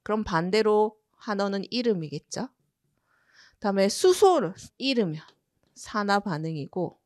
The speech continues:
그럼 반대로 환원은 어둠이겠죠. 그래서 산화만 외우면 환원은 반대라고 보면 돼요. 그래서 전자도 마찬가지로 여기는 뭐 필요 없지만 그래도 혹시 알아보면 전자를 잃으면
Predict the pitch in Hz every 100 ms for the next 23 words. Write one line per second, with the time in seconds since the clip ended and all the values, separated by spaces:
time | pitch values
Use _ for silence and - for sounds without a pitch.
0 | _ 208 208 180 165 185 220 220 226 180
1 | 180 180 - 123 139 175 160 101 - -
2 | 190 _ 170 190 180 - 277 285 349 339
3 | 302 220 233 226 226 226 233 226 226 233
4 | 202 - 156 160 202 185 175 185 170 151
5 | - - _ 165 165 175 - - - -
6 | - 214 214 240 311 311 294 269 170 160
7 | 247 233 233 220 220 202 185 208 240 240
8 | 220 196 170 247 226 - - 208 196 196
9 | 202 190 - 233 - 226 - 196 175 190
10 | 190 247 269 262 - - - - 185 180
11 | 196 196 202 - 294 311 311 277 254 247
12 | 254